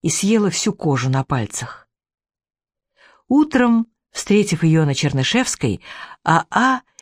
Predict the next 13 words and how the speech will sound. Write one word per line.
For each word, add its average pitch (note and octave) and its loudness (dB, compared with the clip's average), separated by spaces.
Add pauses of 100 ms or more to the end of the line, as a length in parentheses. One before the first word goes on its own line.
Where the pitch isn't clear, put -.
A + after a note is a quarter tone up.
едва F3 2
не C4 4
сошел A3 0 (220)
с - -4
ума G3 4
от F#3+ -8
любви E3+ 2
к F3+ -4
этой D3+ 2
девушке, G3 0
похожей F3 0 (220)
на E3 4
разъяренного, F3+ 2